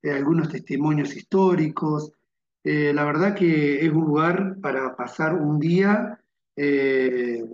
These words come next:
casi un día completo, porque a quien le gusta la historia y curiosear,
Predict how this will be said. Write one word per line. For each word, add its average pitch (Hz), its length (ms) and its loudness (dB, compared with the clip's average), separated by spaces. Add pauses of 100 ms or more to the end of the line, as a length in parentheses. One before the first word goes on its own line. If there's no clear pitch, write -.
(220)
casi - 260 -4
un 143 100 2
día 170 180 2
completo, 165 720 0
porque 131 300 -4
a 127 100 -4
quien 143 200 -6
le 135 80 -4
gusta 151 280 0
la 135 80 -2
historia 151 880 0
y 127 220 -2
curiosear, 131 800 -6